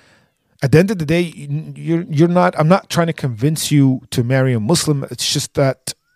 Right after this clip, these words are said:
you don't want to marry someone, and in the sight of Allah, this is not marriage. It's just haram things happening all the time. Being with that person,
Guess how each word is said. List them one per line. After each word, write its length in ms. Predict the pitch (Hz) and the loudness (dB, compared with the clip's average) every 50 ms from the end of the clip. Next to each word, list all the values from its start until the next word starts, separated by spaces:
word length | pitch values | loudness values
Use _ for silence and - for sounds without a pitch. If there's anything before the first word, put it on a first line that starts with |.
| _ | _
you 100 | 143 131 | -2 -2
don't 300 | 123 110 147 175 190 196 | 2 4 4 4 4 4
want 120 | 190 185 170 | 4 2 2
to 60 | 160 | 2
marry 240 | 160 160 156 151 139 | 0 0 0 -2 -2
someone, 540 | - - 165 160 131 107 92 104 120 127 - _ _ _ _ _ _ _ _ _ _ _ _ _ _ _ _ _ _ _ _ - | -2 -2 -2 0 0 -2 -4 -4 -8 -10 -14 _ _ _ _ _ _ _ _ _ _ _ _ _ _ _ _ _ _ _ _ -2
and 260 | 143 147 147 143 - | 0 2 0 0 -2
in 80 | 131 | -2
the 80 | 135 135 | -2 -2
sight 220 | - - 165 165 | 2 2 4 4
of 100 | 165 139 | 4 4
Allah, 220 | 123 123 135 139 131 | 2 2 2 2 2
this 180 | 123 123 - | 0 -2 -4
is 80 | 123 110 | -6 -6
not 160 | 120 131 113 | -8 -6 -6
marriage. 260 | 123 143 139 107 98 | -4 -4 -4 -4 -6
It's 160 | 107 104 - - | -8 -12 -12 -8
just 240 | - 117 - - - | -8 -8 -8 -8 -12
haram 500 | - - 113 110 113 123 127 127 127 120 - - | -10 -6 -2 0 0 0 0 -2 -4 -8 -12 -4
things 280 | - 120 123 117 - | -2 -2 -2 0 0
happening 420 | - 110 113 120 - 117 120 117 117 | 0 0 0 0 0 -2 -4 -4 -2
all 120 | - 117 | -2 -2
the 80 | 113 123 | -2 -2
time. 280 | - 147 151 139 - - _ _ _ - - - - - _ | -2 -2 -2 -2 -4 -8 _ _ _ -20 -20 -20 -20 -20 _
Being 200 | - - 131 135 | 0 2 4 4
with 120 | 139 131 123 | 4 4 4
that 160 | 139 131 - | 2 2 2
person, 480 | 139 135 127 - - 139 143 147 156 | 0 0 0 0 -2 -2 -2 -4 -8